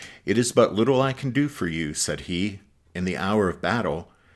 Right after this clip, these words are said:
but there is one thing I will do. I will pray for you.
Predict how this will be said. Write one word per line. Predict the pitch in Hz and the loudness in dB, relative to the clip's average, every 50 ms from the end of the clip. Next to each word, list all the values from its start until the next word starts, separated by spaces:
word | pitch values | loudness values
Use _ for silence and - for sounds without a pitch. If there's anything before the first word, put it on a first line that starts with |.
| _ _ - | _ _ -4
but | 113 107 - | -4 -2 0
there | 131 123 | 0 0
is | 123 123 - | -2 -2 -2
one | 139 147 165 151 | -2 -2 -2 0
thing | - 110 98 98 | 2 2 2 4
I | 101 98 98 | 2 2 0
will | 92 98 123 131 135 104 | 0 0 -2 -2 -2 -2
do. | - 92 82 76 73 69 69 - _ _ _ _ _ _ _ _ _ - | -2 -2 -2 -2 -4 -6 -10 -14 _ _ _ _ _ _ _ _ _ -6
I | 76 82 | -6 -2
will | 85 95 92 | -2 -2 -2
pray | 185 - - 120 113 | -2 -2 -2 -2 -2
for | 107 - - 85 | -2 -4 -6 -6
you. | 78 78 73 71 71 - | -6 -4 -4 -6 -8 -10